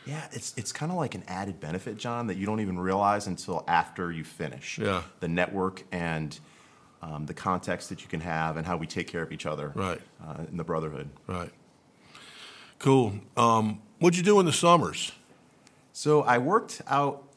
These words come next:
Speaker 1: uh, second shift maintenance at Kiowa
Speaker 2: Okay.
Speaker 1: Island,
Speaker 2: Yeah.
Speaker 1: uh, one summer. Uh, every summer I really worked.
Speaker 2: Yeah.
Speaker 1: I worked back in a factory that my dad worked at,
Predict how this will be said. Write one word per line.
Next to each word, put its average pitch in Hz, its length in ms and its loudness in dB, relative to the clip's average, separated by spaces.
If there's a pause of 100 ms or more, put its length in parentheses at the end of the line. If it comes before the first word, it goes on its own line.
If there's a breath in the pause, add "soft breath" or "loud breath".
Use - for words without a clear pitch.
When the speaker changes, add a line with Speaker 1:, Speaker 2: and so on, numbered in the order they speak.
Speaker 1:
uh, 107 400 0
second - 400 -2
shift - 540 -2 (100)
maintenance 90 600 -4
at 87 120 -8
Kiowa 87 580 -2
Speaker 2:
Okay. 95 140 -2
Speaker 1:
Island, 80 380 2
Speaker 2:
Yeah. 131 300 0
Speaker 1:
uh, 82 120 -4
one 85 220 -4
summer. 82 460 -2 (420 loud breath)
Uh, 98 140 -2
every 214 200 2
summer 104 280 2
I 80 60 4
really 82 260 -2
worked. - 400 -6
Speaker 2:
Yeah. 120 120 2
Speaker 1:
I 90 80 0
worked 90 260 -2
back 87 200 2
in 82 80 -2
a 78 40 -4
factory 85 500 2
that 80 120 -4
my 76 120 -6
dad 82 500 -4
worked 85 320 -6
at, 80 360 -2